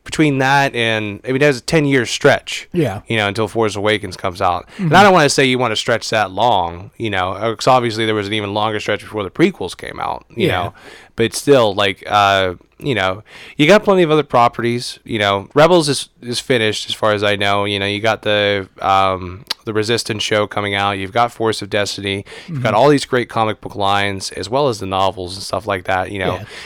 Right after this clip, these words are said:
Speaker 1: If you're hungry for Star Wars, there's more than just movies out there,
Speaker 2: Yeah,
Speaker 1: you
Speaker 2: it's
Speaker 1: know.
Speaker 2: true.
Speaker 1: So
Speaker 2: I,
Speaker 1: I,
Speaker 2: yeah.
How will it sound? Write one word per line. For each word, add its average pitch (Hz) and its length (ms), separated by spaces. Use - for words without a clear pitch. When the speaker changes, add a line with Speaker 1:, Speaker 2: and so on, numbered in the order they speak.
Speaker 1:
If 127 120
you're 190 120
hungry 160 360
for 110 120
Star 117 320
Wars, 104 240
there's 131 160
more 143 280
than 113 100
just 104 240
movies 101 320
out 87 200
there, - 280
Speaker 2:
Yeah, 156 220
Speaker 1:
you 107 80
Speaker 2:
it's 87 100
Speaker 1:
know. 80 80
Speaker 2:
true. 85 320
Speaker 1:
So - 160
Speaker 2:
I, 110 80
Speaker 1:
I, 127 180
Speaker 2:
yeah. 110 280